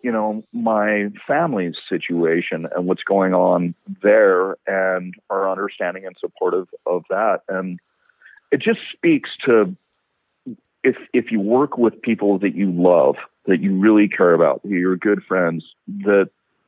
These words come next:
your employees will bend over backwards for you, and almost vice versa, your employers will bend over backwards for you as long as, you know, you can't take advantage of anything like that. But, I mean, it's, it's just a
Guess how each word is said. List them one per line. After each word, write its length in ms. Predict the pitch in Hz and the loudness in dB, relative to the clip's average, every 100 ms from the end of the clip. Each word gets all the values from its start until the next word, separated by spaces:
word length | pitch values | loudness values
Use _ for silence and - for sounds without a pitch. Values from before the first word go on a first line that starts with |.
| - | -4
your 240 | 110 110 | 0 2
employees 680 | 101 - 113 120 131 127 - | 0 0 2 2 2 0 0
will 160 | 98 | -2
bend 280 | 82 98 101 | 0 -2 0
over 220 | 104 101 92 | 0 0 0
backwards 520 | 80 85 - 104 92 | 2 0 0 -4 -6
for 180 | - 110 | -2 -2
you, 320 | 107 113 117 113 - - - - | 0 0 -2 -6 -18 -20 -14 -2
and 140 | 117 | 0
almost 360 | 110 120 160 180 | 0 -2 -2 -2
vice 240 | 101 101 - | 0 2 2
versa, 380 | 95 101 98 82 | 0 -2 -2 -6
your 180 | 80 90 | -4 -4
employers 680 | 82 - 110 127 90 78 76 | -6 0 2 4 4 0 -6
will 180 | - 80 | -6 -6
bend 280 | 76 82 78 | -6 -8 -4
over 220 | 85 82 | -2 -2
backwards 440 | 80 85 - 85 82 | 0 0 0 -4 -4
for 160 | 90 85 | -2 0
you 280 | 80 78 78 | 0 -2 -4
as 80 | - | -2
long 220 | 104 98 | -2 -2
as, 80 | 85 _ 113 - | -6 _ -12 -8
you 120 | 110 | -6
know, 120 | 95 | -4
you 160 | 92 104 | -4 -6
can't 260 | - 95 - - | -2 -4 -4 -4
take 140 | 73 | -4
advantage 460 | - - 73 71 71 | -4 -4 -2 -4 -8
of 60 | - - 62 | -16 -12 -14
anything 300 | 62 - 65 | -14 -18 -12
like 140 | 65 - | -12 -8
that. 200 | 67 67 - | -6 -6 -6
But, 180 | 76 78 _ _ - | -8 -8 _ _ -12
I 60 | |
mean, 380 | - 82 165 170 _ _ _ _ _ _ - | -8 -8 -8 -10 _ _ _ _ _ _ -2
it's, 160 | 165 - - | -2 -2 -4
it's 200 | - 131 - | -2 -2 0
just 220 | 208 - | 2 2
a 120 | 110 | -2